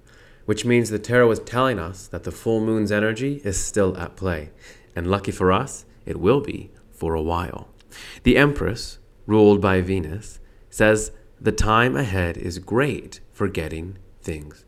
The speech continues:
started, for bringing things into existence, into the physical world. It's time to get creative. And the Wheel of Fortune, which is ruled by Jupiter,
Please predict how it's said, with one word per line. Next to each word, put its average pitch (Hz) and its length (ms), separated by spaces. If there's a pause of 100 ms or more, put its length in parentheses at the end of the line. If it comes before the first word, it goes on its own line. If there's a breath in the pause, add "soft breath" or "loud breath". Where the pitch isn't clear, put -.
started, 131 640 (320 loud breath)
for 123 160
bringing 143 380
things 131 360 (280)
into 120 400
existence, 98 720 (140)
into 135 520 (320)
the 104 80
physical 90 440
world. 101 440 (340 soft breath)
It's - 200
time 101 500 (360)
to - 80
get 107 220
creative. 95 520 (580 loud breath)
And 117 120
the 120 80
Wheel 175 460 (140)
of 127 100
Fortune, - 600 (260)
which - 160
is 92 100
ruled 95 220
by 85 120
Jupiter, 95 460